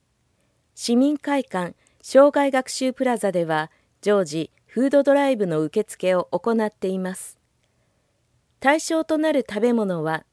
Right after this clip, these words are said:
次の通りです。ご寄付いただきたい食品。一ヶ月以上賞味期限が残っている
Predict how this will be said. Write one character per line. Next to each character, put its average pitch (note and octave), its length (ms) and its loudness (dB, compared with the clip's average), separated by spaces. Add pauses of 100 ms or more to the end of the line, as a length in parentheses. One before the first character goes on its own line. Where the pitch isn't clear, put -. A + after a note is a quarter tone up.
次 D4 300 -4
の C#4+ 120 0
通 F#3 280 -2
り D#3+ 120 -10
で D3 120 -6
す。 - 240 -18 (1080)
ご G#3 140 2
寄 D#4+ 200 -4
付 A3 360 -2
い - 80 -8
た A#3+ 160 0
だ A#3 140 -2
き - 140 -18
た A#3 180 -6
い E3 160 -4
食 F3+ 320 -10
品。 D#3 340 -8 (880)
一 G#3+ 140 -4
ヶ C#4+ 220 0
月 C#4+ 280 -2
以 C#4+ 140 -2
上 F#3 200 0
賞 C4 280 0
味 C#4 140 0
期 C4+ 160 -6
限 G#3 200 -2
が D#3+ 120 -2
残 E3+ 240 -4
っ G#3+ 60 -4
て - 200 -6
い D#3 140 -2
る D#3 200 -6